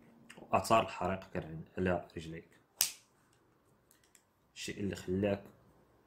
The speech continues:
دغيا تعرف ودغيا يشدوك. حنا نهضروا كما قل-، قلنا لكم اخوتي على الجانب الانساني اللي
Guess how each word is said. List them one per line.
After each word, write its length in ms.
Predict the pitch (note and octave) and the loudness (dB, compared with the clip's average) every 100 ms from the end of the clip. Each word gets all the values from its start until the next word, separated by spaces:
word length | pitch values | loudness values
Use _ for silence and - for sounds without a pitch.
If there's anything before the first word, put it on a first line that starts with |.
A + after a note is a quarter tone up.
| _ _ - _ _ - - | _ _ -20 _ _ -18 -4
دغيا 380 | G2 G2 F#2 F#2 - - | 0 2 2 0 -8 -8
تعرف 460 | - E2 E2+ - - - _ - - | -2 0 0 0 -8 -20 _ -20 -4
ودغيا 460 | A2 F2+ F2+ F2+ - | -2 0 2 2 0
يشدوك. 480 | G2 - F#2 - - | -4 -2 -6 -6 -8
حنا 200 | - F3 | 0 2
نهضروا 300 | C#3+ A#2+ D#3 | 2 2 2
كما 300 | - C3 A#2+ | 0 -2 0
قل-، 520 | G2 G2 - - G2+ - | 2 0 -4 -6 -4 0
قلنا 140 | G2+ | 0
لكم 280 | F#2 - G2 | 0 0 -2
اخوتي 460 | - F2+ D3+ D#3 - - - | 0 -2 2 2 0 -16 4
على 80 | C#3 | 6
الجانب 440 | B2+ D3+ E3 E3+ | 8 6 6 4
الانساني 680 | - - A#2+ - F#2+ E2+ D#2 - - _ - _ _ _ _ _ - _ _ _ _ _ | 0 0 2 6 6 6 2 -6 -20 _ -20 _ _ _ _ _ -20 _ _ _ _ _
اللي 160 | F2 | -2